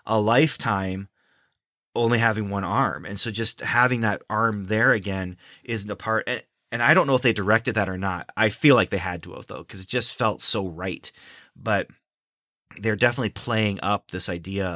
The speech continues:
of, you know, you might get your wish, but it doesn't change who you are. And you really don't want your wish, do you?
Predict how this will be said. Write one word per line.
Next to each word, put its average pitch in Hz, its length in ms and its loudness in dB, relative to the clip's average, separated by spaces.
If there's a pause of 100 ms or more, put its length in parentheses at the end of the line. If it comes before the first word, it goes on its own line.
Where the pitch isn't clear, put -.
of, 85 420 -8 (420)
you 120 100 -8
know, 101 80 -2
you 120 240 -4
might 151 220 2
get 110 160 -2
your 82 140 -6
wish, 87 600 0
but 92 300 -8 (220)
it 85 100 -18
doesn't 117 240 -8
change 92 300 -10
who 80 80 -18
you 64 180 -20
are. - 460 -20 (400)
And 85 340 -6 (680)
you 101 120 -12
really 110 140 -4
don't 78 200 -10
want 87 220 -12
your 71 80 -14
wish, 65 240 -10
do 80 100 -10
you? 87 220 -10